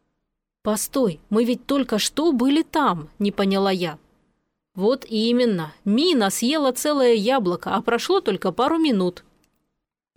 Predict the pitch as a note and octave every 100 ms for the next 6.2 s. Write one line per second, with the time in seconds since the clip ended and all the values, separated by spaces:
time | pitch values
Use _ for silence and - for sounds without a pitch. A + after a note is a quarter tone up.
0 | _ G#3 G#3 G#3 A3+ A3 A#3 A#3 G#3 G3
1 | G3+ G3+ F#3+ C4+ A#3 - - C4+ A#3 -
2 | - - C4+ D#4+ A#3 F#3 - B3+ B3 G#3
3 | C#4 C4+ - A#3+ A3+ C4 C#4 B3 B3+ F#3
4 | E3 E3+ - - - _ G#3+ - A#3+ -
5 | A#3 G3+ A3 B3+ C4+ C4 - C4 G#3+ -
6 | F3 F3